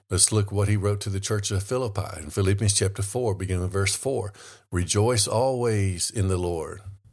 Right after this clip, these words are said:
Again, I say rejoice.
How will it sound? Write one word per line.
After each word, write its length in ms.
Again, 320
I 120
say 260
rejoice. 760